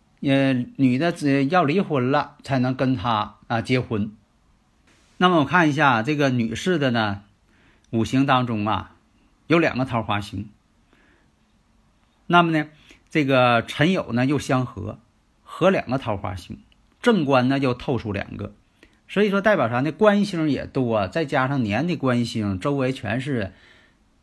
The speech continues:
啊，这个官星合克了。合克呢，表现呢，第一，身体表现呢，呃，身体有病症。另一个什么呢？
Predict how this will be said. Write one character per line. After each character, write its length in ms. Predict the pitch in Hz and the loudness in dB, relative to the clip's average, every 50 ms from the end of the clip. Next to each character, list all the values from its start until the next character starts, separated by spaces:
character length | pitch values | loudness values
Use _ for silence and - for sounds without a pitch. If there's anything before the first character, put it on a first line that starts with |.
| _ _ _ | _ _ _
啊， 220 | - 117 113 107 | -2 0 0 0
这 140 | 107 - 143 | -2 -4 -4
个 160 | 120 120 113 | -2 -2 -2
官 260 | 110 - 139 131 127 123 | 0 0 0 0 0 0
星 240 | - - 117 107 | -2 -4 -4 -4
合 260 | 101 - - 107 104 107 | -6 -6 -6 -6 -6 -6
克 300 | 104 - 160 151 117 101 | -6 -6 -6 -6 -6 -8
了。 120 | - - - _ _ _ _ _ _ _ _ _ _ _ _ _ _ _ _ _ | -10 -14 -20 _ _ _ _ _ _ _ _ _ _ _ _ _ _ _ _ _
合 160 | - 147 175 180 | 0 0 0 2
克 160 | 160 220 220 | 2 2 2
呢， 140 | 202 180 165 | 2 2 0
表 260 | - 127 - - 120 | 0 -2 -2 -2 -2
现 220 | - 185 185 165 | 0 0 0 2
呢， 120 | 160 147 135 | 0 -2 -2
第 300 | - - 175 156 156 156 | -2 -2 -2 -2 -2 -2
一， 140 | 160 156 - - | -4 -6 -10 -10
身 220 | - - 190 190 | -4 -2 -2 0
体 140 | 170 165 151 | -2 -2 -4
表 220 | 135 135 - 98 | -2 -2 -4 -4
现 260 | 101 - 147 143 135 | -2 -2 -2 0 0
呢， 240 | 120 113 104 101 104 - - - _ - | 0 -2 -4 -6 -8 -12 -20 -20 _ -4
呃， 140 | 117 113 107 | -4 -4 -2
身 180 | - 160 156 | -2 -2 -2
体 80 | 135 147 | -2 -2
有 140 | 156 123 - | -2 -4 -4
病 260 | - 190 180 143 104 | -2 -2 -2 -2 -2
症。 180 | 98 107 - - - - - - - - - | -4 -6 -8 -12 -14 -20 -20 -20 -16 -4 0
另 180 | 202 220 214 | 2 4 4
一 20 | 196 | 2
个 80 | 185 | 0
什 160 | 170 170 127 117 | 0 0 0 0
么 100 | 139 156 | 0 -2
呢？ 120 | 160 160 | -4 -6